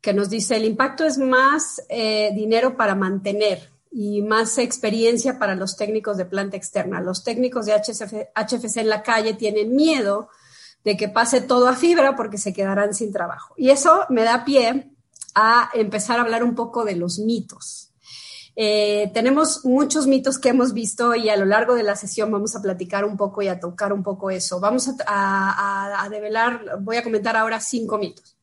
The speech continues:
Para trabajar en una red de fibra, tienes que ser un experto. Esta va un poco para ti, Oliver. La red de fibra óptica es mucho más complicada que una red H F C o una red,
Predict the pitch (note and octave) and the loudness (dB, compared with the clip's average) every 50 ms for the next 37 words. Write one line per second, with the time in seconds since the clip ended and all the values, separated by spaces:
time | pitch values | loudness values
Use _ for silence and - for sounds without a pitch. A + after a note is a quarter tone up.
0 | _ _ - - - - - _ _ _ A#3+ A#3+ A#3+ A#3 - B3 - A#3+ A#3 - | _ _ -20 -20 -20 -20 -20 _ _ _ 2 2 4 2 2 4 4 4 4 4
1 | - D#4+ F4 G#4 F#4 D#4+ E4 E4 D4 C4+ D4 D4+ D4 D4 C4 - - D#4 E4+ F#4+ | 4 4 6 6 6 4 4 4 4 4 4 4 4 4 2 2 2 2 4 4
2 | G4 A4 C5 - - _ _ _ _ _ - C4 C4+ C#4 C#4 D4 C#4+ D4 - - | 2 2 0 -2 -6 _ _ _ _ _ 0 4 6 6 6 4 2 -2 -2 -2
3 | C#4 C4 C#4+ B3+ B3+ B3+ A#3 G#3+ - - - - E3+ - - - - _ _ _ | -2 0 2 2 2 2 0 -2 -2 -4 -4 -4 -6 -6 -8 -14 -20 _ _ _
4 | _ _ _ _ _ _ _ _ _ _ _ _ _ _ _ _ _ _ - F3+ | _ _ _ _ _ _ _ _ _ _ _ _ _ _ _ _ _ _ -20 -8
5 | - - A3 G#3+ G3+ G3+ G3 G3+ G#3 G#3+ A3 G#3+ A#3+ A#3+ A#3 A#3 A#3 G#3+ G3+ F#3+ | -4 -2 0 0 0 0 0 0 0 0 0 -2 -2 -2 -2 0 2 2 2 0
6 | - G#3+ G#3 G3+ - - - _ _ _ _ _ _ _ _ _ _ - - - | 0 -4 -8 -10 -12 -16 -20 _ _ _ _ _ _ _ _ _ _ -20 -20 -20
7 | _ _ _ _ _ - A3+ A#3+ B3+ C4 D4 D4+ D#4+ D4+ F4+ F4 F#4 E4+ D#4+ D#4 | _ _ _ _ _ 0 2 4 4 6 6 6 6 6 4 2 2 6 6 8
8 | D#4 D#4+ D#4+ D#4+ D#4+ E4+ E4+ E4 - D#4 D#4 E4 F4 E4+ - - - - C4+ C#4 | 8 8 6 6 4 0 -2 2 4 4 4 6 4 2 0 -2 2 2 4 4
9 | C4 - C#4 C#4+ D4 D4 D#4+ F4 F#4 - - - E4+ D#4+ D4+ D4 C#4+ D4 D4+ D4 | 4 2 2 4 4 6 6 4 4 2 2 0 2 4 4 4 4 4 2 0
10 | - - D4+ C#4+ A#3+ A#3+ A#3 A#3 - B3+ B3+ B3+ B3+ B3+ B3 B3 B3 A#3+ A3+ A3 | -2 -2 -2 -2 0 -2 -6 -4 -2 0 2 2 0 0 -2 -2 0 0 0 0
11 | A3+ A#3+ A#3 A#3 A#3 - A3+ A3 G#3 - A#3 G#3+ G#3 G#3+ G3 - - A3+ A3+ A3+ | 0 -2 -4 -4 -4 -2 -2 -2 -2 -2 -6 -8 -6 -6 -6 -4 -4 -4 -2 -2
12 | G#3+ G#3 G3+ G3+ G3 F#3+ G3 G3+ G3+ G3+ | -2 -2 -2 -2 -2 -2 -2 -2 -2 -2